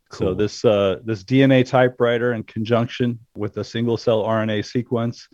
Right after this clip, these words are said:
Speaker 1: uh, to reconstruct a monophyletic lineage, ready for this, of three thousand two hundred and fifty-seven cells. What does that mean?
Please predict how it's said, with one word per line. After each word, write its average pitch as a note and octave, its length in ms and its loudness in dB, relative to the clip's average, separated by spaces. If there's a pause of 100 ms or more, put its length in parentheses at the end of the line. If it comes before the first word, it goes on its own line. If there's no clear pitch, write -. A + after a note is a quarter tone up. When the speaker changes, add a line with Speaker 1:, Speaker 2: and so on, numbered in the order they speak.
(300)
Speaker 1:
uh, G2 140 -6
to - 160 -8
reconstruct A2 920 -2
a F2 300 -4
monophyletic A2+ 1120 0
lineage, A#2+ 640 -2 (300)
ready G#2 160 0
for A2 160 -4
this, A2+ 300 -2
of F2+ 120 -12
three B2 320 -2
thousand A#2+ 480 2
two B2+ 200 0
hundred A2+ 200 -2
and G#2+ 120 -8
fifty-seven G#2+ 580 -2
cells. F#2+ 340 -2
What B2+ 140 -2
does C#3+ 100 -2
that D#3 180 4
mean? D3+ 280 -4